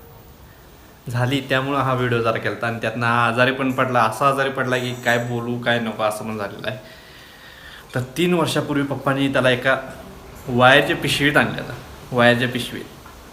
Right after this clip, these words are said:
एवढंच होतं, माझ्या हातात एवढं पण नव्हतं. ज्यांनी जर माझा पहिला व्लॉग ब-, बघितला असता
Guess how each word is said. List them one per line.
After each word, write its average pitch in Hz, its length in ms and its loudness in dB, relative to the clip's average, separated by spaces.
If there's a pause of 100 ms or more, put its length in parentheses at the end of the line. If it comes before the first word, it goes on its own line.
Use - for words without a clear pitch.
(300)
एवढंच 180 240 8
होतं, 196 180 6
माझ्या 156 220 6
हातात 175 180 2
एवढं 190 280 6
पण 202 80 2
नव्हतं. 143 220 0
ज्यांनी 139 220 0
जर 160 160 0 (100)
माझा 156 320 2
पहिला 143 360 0
व्लॉग 147 340 2
ब-, 139 160 -2
बघितला 131 240 2
असता 127 160 -6